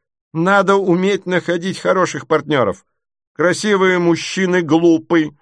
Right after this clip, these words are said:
умные мужчины некрасивы. Если мужчина красив и умен, то он гомосексуалист. Ким Иебин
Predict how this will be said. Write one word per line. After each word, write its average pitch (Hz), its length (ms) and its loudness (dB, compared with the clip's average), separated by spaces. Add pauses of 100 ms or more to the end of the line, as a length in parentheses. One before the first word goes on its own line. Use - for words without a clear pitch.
(180)
умные 180 400 2
мужчины 135 520 -2
некрасивы. 135 1040 -4 (500)
Если 110 300 -8
мужчина 107 420 -4
красив 120 480 -2
и 135 60 -2
умен, 131 720 0 (100)
то 185 260 2
он 247 240 0
гомосексуалист. 151 1040 0 (760)
Ким 139 440 -2
Иебин 98 760 -4